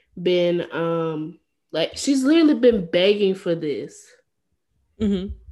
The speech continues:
Speaker 1: She's wanted to get married, and this is, like, the one step forward that they've mentioned <laughs> since she got there. She should have
Speaker 2: Yeah.
Speaker 1: jumped on that. She should,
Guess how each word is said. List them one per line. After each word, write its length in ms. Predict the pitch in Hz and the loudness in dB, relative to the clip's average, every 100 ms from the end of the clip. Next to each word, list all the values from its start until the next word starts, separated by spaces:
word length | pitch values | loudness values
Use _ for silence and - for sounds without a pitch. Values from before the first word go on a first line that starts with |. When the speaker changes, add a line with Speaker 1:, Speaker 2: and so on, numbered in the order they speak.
| - | -20
Speaker 1:
She's 420 | - - 233 233 | -12 -4 -2 -2
wanted 420 | 208 202 208 208 - | 0 2 2 0 -2
to 100 | 196 | -4
get 220 | 175 175 | -2 -2
married, 500 | 180 180 180 180 - | -2 0 0 0 0
and 160 | 190 190 | -2 0
this 180 | 240 277 | 0 0
is, 220 | 254 240 | -4 -4
like, 420 | 202 190 147 185 | -4 -2 -4 -4
the 120 | 175 170 170 | -6 -6 -8
one 460 | 170 180 196 202 | -4 0 0 -2
step 680 | 196 - - 175 147 - _ | -4 -10 -2 -2 -2 -10 _
forward 640 | - 185 170 160 139 - _ | -6 0 0 0 -4 -10 _
that 260 | 165 147 - _ _ - _ _ _ _ _ _ _ _ _ _ _ _ _ _ _ _ _ _ - | -4 -4 -8 _ _ -20 _ _ _ _ _ _ _ _ _ _ _ _ _ _ _ _ _ _ -6
they've 300 | 202 202 196 | 0 4 4
mentioned 640 | 202 202 196 196 175 151 - - - - | 6 4 4 2 2 2 -4 -14 -16 2
<laughs> 600 | 254 247 - - - - | 4 4 -4 -18 -20 -20
since 380 | - - 277 269 | -6 0 0 0
she 100 | 240 | 0
got 360 | 196 196 233 143 | 0 2 0 -2
there. 200 | 143 165 | -2 -4
She 220 | - 302 | 0 0
should 180 | 311 254 | 2 2
have 240 | 214 190 | 0 0
Speaker 2:
Yeah. 140 | 180 | 0
Speaker 1:
jumped 160 | 151 - | 0 -2
on 280 | 190 196 190 | -2 0 -2
that. 280 | 131 107 - | -6 -8 -8
She 220 | 240 269 | -2 0
should, 320 | 277 247 | 4 2